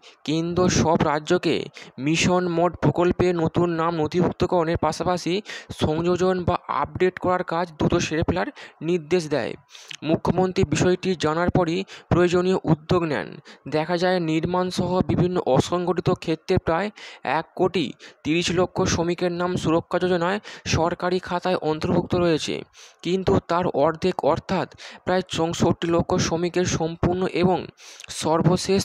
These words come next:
তথ্য সরকারের কাছে নেই, ফলে তারা কোনো সুবিধা পাচ্ছেন না। তার উপর পোর্টালটি গণ্ডগোল করায় কোভিড পর্বে তথ্য সংযোজনের কাজ থমকে গিয়েছিল।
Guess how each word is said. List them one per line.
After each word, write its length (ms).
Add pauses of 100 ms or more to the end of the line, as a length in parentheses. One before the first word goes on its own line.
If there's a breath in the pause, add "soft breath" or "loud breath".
তথ্য 220 (520 loud breath)
সরকারের 500
কাছে 280
নেই, 160 (420 loud breath)
ফলে 180 (120)
তারা 240
কোনো 120 (120)
সুবিধা 340
পাচ্ছেন 420
না। 60 (720 loud breath)
তার 200
উপর 180 (120)
পোর্টালটি 440 (140)
গণ্ডগোল 520
করায় 240 (380 loud breath)
কোভিড 300 (120)
পর্বে 300 (260)
তথ্য 260 (200)
সংযোজনের 480 (100)
কাজ 160 (380 loud breath)
থমকে 420
গিয়েছিল। 300